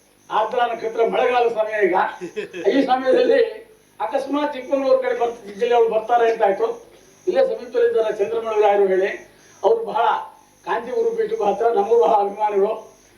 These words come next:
ಅವ್ರ ಮಧ್ಯೆ ಏನ್ ನಾವು ಬಂದು ಹೇಳಿದ್ವಿ ಅಕಸ್ಮಾ-, ಆಕಸ್ಮಿಕವಾಗಿ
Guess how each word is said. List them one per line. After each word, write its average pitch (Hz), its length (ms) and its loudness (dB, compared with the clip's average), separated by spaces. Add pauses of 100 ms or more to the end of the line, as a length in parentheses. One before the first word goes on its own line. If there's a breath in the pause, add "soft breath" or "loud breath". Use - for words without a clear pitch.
(160)
ಅವ್ರ 269 200 2
ಮಧ್ಯೆ 254 440 0
ಏನ್ 226 100 -6
ನಾವು 226 180 0
ಬಂದು 233 240 -4
ಹೇಳಿದ್ವಿ 233 320 4
ಅಕಸ್ಮಾ-, 214 440 0
ಆಕಸ್ಮಿಕವಾಗಿ 208 640 -4